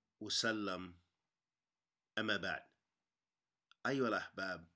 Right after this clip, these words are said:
Allah subhanahu wa ta'ala commands us to enjoin good and forbid evil. And Allah subhanahu wa ta'ala commands us with Iman.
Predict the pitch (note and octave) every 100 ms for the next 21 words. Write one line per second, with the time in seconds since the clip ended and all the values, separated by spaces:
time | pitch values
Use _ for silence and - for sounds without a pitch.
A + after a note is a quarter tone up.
0 | _ _ _ _ _ _ _ _ _ _
1 | _ _ - - - - _ G2+ G#2+ A#2
2 | A#2+ B2 A2+ A2+ G#2 G2+ G2 F2+ F2+ E2
3 | F#2+ F2 D#2+ E2+ - _ _ _ _ _
4 | _ _ _ _ _ _ _ - G2+ G2+
5 | A2+ A2 G2 F#2+ F#2 - - _ _ _
6 | _ _ _ - A2 G#2 F#2 F2+ G2+ F#2+
7 | E2+ F#2+ G2 G2+ - F#2 F2 G2+ E2+ F#2
8 | F2+ F2+ D2+ - _ _ _ _ _ _
9 | _ - - - - - _ _ - G2
10 | G2 G2+ - G2+ G2 F#2 F#2+ F#2+ F2+ F2
11 | - F#2+ G2 F#2+ F#2 F#2 E2 - - F#2
12 | F2 F#2+ F#2 D#2